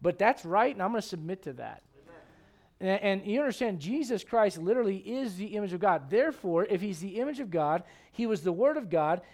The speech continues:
he's attributed with creation in eternity past, as is God. And, and it says, uh, the, uh, uh,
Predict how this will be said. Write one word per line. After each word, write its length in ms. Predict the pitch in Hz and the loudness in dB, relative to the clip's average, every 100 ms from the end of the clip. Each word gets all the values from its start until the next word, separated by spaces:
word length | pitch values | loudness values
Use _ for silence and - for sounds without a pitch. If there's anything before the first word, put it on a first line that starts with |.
| _ | _
he's 260 | 226 233 175 | -2 0 0
attributed 500 | 175 - 277 277 220 | -2 -2 -4 -2 0
with 220 | 208 - | -2 -2
creation 460 | 202 202 262 - 202 | -2 0 0 -2 -4
in 140 | 185 | -4
eternity 420 | 160 220 240 214 | -4 -4 -2 -2
past, 380 | 202 214 185 - | 0 2 2 0
as 280 | 214 240 240 | 2 4 2
is 360 | 226 226 185 143 | 0 0 -2 -2
God. 640 | 208 254 185 135 147 226 - - - - _ - | 0 2 2 0 -4 -6 -10 -16 -20 -20 _ 2
And, 220 | 202 208 | 4 4
and 120 | 214 | 2
it 140 | 208 180 | 2 2
says, 400 | 269 302 277 - | 10 12 12 8
uh, 160 | 214 190 | 8 8
the, 200 | 196 - | 6 6
uh, 60 | |
uh, 400 | 202 214 190 185 | 6 6 4 4